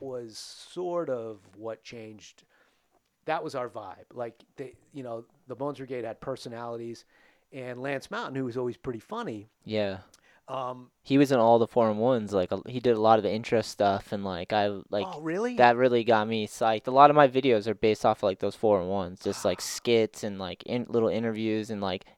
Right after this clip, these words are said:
Speaker 2: antics, and then Lance would always do some fun stuff.
Speaker 1: That was, like, yeah, that, that part of it, like, uh,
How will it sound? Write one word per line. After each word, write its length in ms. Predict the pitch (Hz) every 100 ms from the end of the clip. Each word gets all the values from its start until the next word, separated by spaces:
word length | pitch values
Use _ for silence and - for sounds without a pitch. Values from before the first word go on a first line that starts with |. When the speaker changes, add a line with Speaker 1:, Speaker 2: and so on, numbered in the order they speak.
| -
Speaker 2:
antics, 600 | 110 120 110 107 - -
and 340 | 101 95 95
then 220 | - 107 95
Lance 280 | 95 107
would 100 | 113
always 240 | 101 104 101
do 160 | 110
some 180 | 107 110
fun 260 | 101 107 113
stuff. 520 | - 101 107 110 _ _ _ - _ _
Speaker 1:
That 300 | 135 180 180
was, 200 | 165 -
like, 300 | 147 117 113 _ _ _ _ _ _
yeah, 300 | 135 120 110 _ _ _ _ _ _ _ _ _
that, 220 | 151 - - _ _ _ _ _ _
that 240 | 175 185 202
part 320 | - 160 175
of 140 | 151
it, 140 | 123 117
like, 160 | 120
uh, 80 | 151